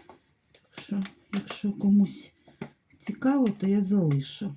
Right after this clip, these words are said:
Борошно вію поступово, не одразу все.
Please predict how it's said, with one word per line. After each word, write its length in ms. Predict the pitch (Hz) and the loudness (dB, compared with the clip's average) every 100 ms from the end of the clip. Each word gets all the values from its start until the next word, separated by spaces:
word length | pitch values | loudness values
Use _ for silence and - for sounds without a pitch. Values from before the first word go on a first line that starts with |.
| _ - | _ -10
Борошно 680 | 233 247 254 226 - 208 196 | -2 2 2 0 0 0 0
вію 520 | 190 185 233 208 196 - | 0 2 4 4 0 -2
поступово, 1200 | 226 262 262 - 220 - - 170 170 175 202 226 220 - - - _ _ _ _ _ _ _ _ 330 | 2 2 2 -4 -4 -4 0 2 4 4 4 2 0 -10 -20 -20 _ _ _ _ _ _ _ _ -2
не 240 | 392 294 | 4 6
одразу 480 | 185 156 156 170 214 | 6 4 2 2 0
все. 420 | 214 - 269 | -2 0 2